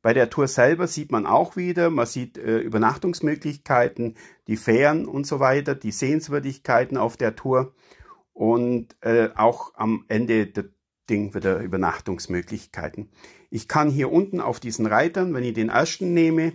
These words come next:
dann beko-, komme ich wieder zurück, wo ich am Anfang reingesprungen bin. Die Bilder kann ich mir anschauen. Ähm, ich kann mir hier hergehen und die Info der Tour anschauen, das Storyboard,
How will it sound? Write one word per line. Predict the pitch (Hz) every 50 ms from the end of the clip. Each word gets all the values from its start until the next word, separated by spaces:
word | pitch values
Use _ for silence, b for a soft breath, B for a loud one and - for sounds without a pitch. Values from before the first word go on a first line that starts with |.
| B B B B B B B B
dann | 123 117 113
beko-, | 131 110 - - 120 117
komme | 113 - 131 127 127
ich | 110 110
wieder | 107 104 107 -
zurück, | - - 110 120 - -
wo | 113 113 110 107
ich | 107 - -
am | 78 85
Anfang | 87 98 110 110 107 95 87
reingesprungen | 87 101 127 147 165 180 170 - - - 147 147 151 147 143
bin. | 139 143 135 135 135 143 139 - - _ -
Die | -
Bilder | - - 139 160 170 170 180 185 190 185 - _ _ _ _ _ _ _ _ _ _ _ _ _ _ - _ _ _ _ _ _
kann | - 139 139 131
ich | 123 -
mir | 139 139 -
anschauen. | - 123 135 135 - 143 123 123 123 123 123 b b b b b b b b b b b b b b
Ähm, | - 107 104 107 107 104 107 107 - _
ich | - 120 - -
kann | - 131 120 123 127
mir | 123 120 110
hier | 110 131 135 127
hergehen | 123 113 113 113 120 117 127 127 120 120 117
und | - - 110 107 107 104 104 104 - - - _ _ -
die | 104 90 92 - -
Info | 190 180 190 196 196 190
der | 170 175 160 156
Tour | 156 - 165 151 120
anschauen, | 131 143 151 - 151 143 143 143 135
das | 113 113 110
Storyboard, | - - - 151 160 170 160 - - 151 139 135 139 - _ _ - _